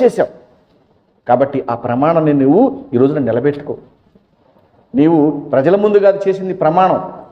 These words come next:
దేవుడి ముందు చేశావు. కాబట్టి ఆ ప్రాణాన్ని నీవు, ఆ ప్రమాణాన్ని నువ్వు నిలబెట్టుకో. భార్యాభర్తలు కలిసి జీవించండి, మంచిగా జీవించండి" అని చెప్పి ఆయన సున్నితంగా మందలించారట. వెంటనే ఆమె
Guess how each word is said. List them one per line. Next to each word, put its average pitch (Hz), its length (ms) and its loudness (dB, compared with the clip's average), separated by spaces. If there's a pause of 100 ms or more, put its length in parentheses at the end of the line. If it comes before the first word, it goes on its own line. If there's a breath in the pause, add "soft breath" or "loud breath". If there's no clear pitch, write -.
(140)
దేవుడి 180 460 4
ముందు 233 200 0
చేశావు. 240 540 0 (720)
కాబట్టి 135 580 0 (220)
ఆ 107 40 -2
ప్రాణాన్ని 135 460 0
నీవు, 147 420 2 (280)
ఆ 110 60 0
ప్రమాణాన్ని 156 560 0
నువ్వు 117 200 -2
నిలబెట్టుకో. 143 540 -2 (560)
భార్యాభర్తలు 151 480 0
కలిసి 131 280 -4
జీవించండి, 147 680 -4 (840)
మంచిగా 143 320 0
జీవించండి" 190 760 0 (100)
అని 135 120 0 (100)
చెప్పి 135 480 -2 (180)
ఆయన 117 180 2
సున్నితంగా 147 1000 -2 (200)
మందలించారట. 104 720 -6 (540)
వెంటనే 117 520 -2
ఆమె 110 280 -4